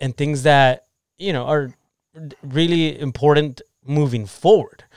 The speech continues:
things that are gonna affect us in the future, 'cause I think that's what really matters at this point. We need to leave that game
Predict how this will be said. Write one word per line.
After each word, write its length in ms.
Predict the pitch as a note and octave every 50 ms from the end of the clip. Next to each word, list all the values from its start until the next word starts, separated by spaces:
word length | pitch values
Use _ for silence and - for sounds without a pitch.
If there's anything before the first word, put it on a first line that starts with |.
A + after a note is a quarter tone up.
| _ _ _
things 200 | - F3 F3+ D#3+
that 60 | F#3 F3
are 40 | D#3+
gonna 160 | C#3+ D#3 D3
affect 280 | C3 - C#3+ C3+ C3+ -
us 140 | C#3 A#2 -
in 100 | A#2 G#2+
the 140 | G#2+ G2+ -
future, 500 | - _ _ - G#3+ F#3+ - - - -
'cause 140 | - C#3 D#3
I 80 | E3
think 300 | E3 - - B3 A3+ F3+
that's 200 | - F3 D3+ C3+
what 160 | C#3+ C3 A#2+ A2
really 220 | C3 C#3+ B2+ B2+
matters 320 | A2+ A2+ A2+ A#2 A2+ G#2+
at 120 | G#2+ A2 -
this 120 | C#3+ C3
point. 300 | - - F3+ D#3+ D3 - _ - - - -
We 100 | D3 D3+
need 140 | E3 E3 E3
to 100 | D3+ C#3+
leave 540 | C3 B2 B2 C3+ D3 D#3 D#3+ D3+ C#3 C#3 - _ _ _
that 260 | B2+ C#3 C#3+ C3+ B2+
game 400 | - C3+ C3 C3 C3 B2+ B2 B2